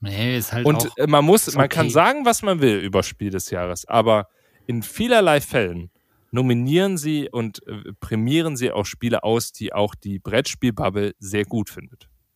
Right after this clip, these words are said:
Speaker 2: Da kannst du, kannst du sagen, was du willst, aber, äh,
Speaker 1: Echt,
Speaker 2: mit
Speaker 1: findest du?
Speaker 2: Ja, äh, äh, Dorfromantik war hervorragend. Davor das
Speaker 1: Die
Speaker 2: Jahr Cascadia, hervorragendes Spiel.
Speaker 1: Micro Macro, davor
Speaker 2: Ja, da, das
Speaker 1: Pictures.
Speaker 2: war scheiße. Das war eine, das
Speaker 1: King
Speaker 2: war eine
Speaker 1: Domino.
Speaker 2: Fehlentscheidung.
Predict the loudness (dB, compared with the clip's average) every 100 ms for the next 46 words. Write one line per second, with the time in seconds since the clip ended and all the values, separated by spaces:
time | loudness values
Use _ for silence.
0 | _ _ _ -6 -2 -2 0 -2 -2 -2
1 | -2 0 0 0 -2 2 2 2 -2 -2
2 | 2 2 0 -2 0 2 0 -2 -2 -4
3 | -6 _ _ _ -2 -2 -4 -6 -6 -6
4 | -8 -8 -8 -6 -8 -12 -16 -8 -4 -2
5 | -2 -2 0 2 2 2 -2 -4 -20 _
6 | -8 -6 -8 -8 -4 2 2 0 -4 -4
7 | 2 2 2 0 -2 -4 -2 2 2 4
8 | 0 0 _ _ _ -10 -2 2 4 4
9 | 2 -4 -6 -8 -8 -14 _ _ _ -20
10 | -14 -6 -6 -6 -6 -4 -4 -4 -8 -10
11 | -8 -6 0 2 2 4 2 4 4 4
12 | 2 4 6 6 4 0 -2 0 2 2
13 | 0 -2 2 4 4 4 2 2 2 0
14 | -4 -6